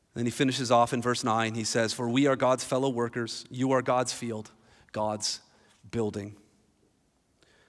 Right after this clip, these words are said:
When he says God's fellow workers, he's not saying, uh, "We're working together with God."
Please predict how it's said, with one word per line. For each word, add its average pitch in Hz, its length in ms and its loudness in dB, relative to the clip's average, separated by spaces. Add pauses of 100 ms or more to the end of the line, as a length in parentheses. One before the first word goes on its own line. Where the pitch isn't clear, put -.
(340)
When 123 140 -2
he 120 60 0
says 123 200 2
God's 127 320 6
fellow 135 260 4
workers, 123 420 0
he's 123 160 -4
not 135 180 2
saying, 117 420 0
uh, 123 80 -2
"We're 131 300 4
working 139 460 2
together 135 500 4
with 127 300 0
God." 117 460 2